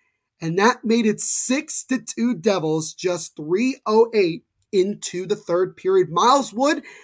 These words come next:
now with goals in back-to-back games. So the fourth line continuing to put in work as they have scored in each of the first three games of the series, and Miles Wood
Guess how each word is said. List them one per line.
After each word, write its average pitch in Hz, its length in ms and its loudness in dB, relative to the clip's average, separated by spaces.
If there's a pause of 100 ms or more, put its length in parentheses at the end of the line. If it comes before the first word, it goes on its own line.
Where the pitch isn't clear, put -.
(120)
now 277 300 6
with 349 180 2
goals 330 380 6
in 254 140 4
back-to-back 277 680 2
games. 247 500 2
So 196 160 -4
the 185 100 -6
fourth 339 400 -2
line 285 340 2 (300)
continuing 220 920 2 (500)
to 233 100 0
put 233 300 4
in 220 340 0
work 254 280 6
as 190 100 -4
they 214 120 6
have 254 180 4
scored 254 340 -4
in 220 180 -2
each 294 300 -2
of 302 100 -4
the 247 160 -8
first 240 300 0
three 208 240 -2
games 262 280 -2
of 247 80 -4
the 220 60 -4
series, 262 440 -2
and 165 180 0
Miles 220 420 0
Wood 233 480 0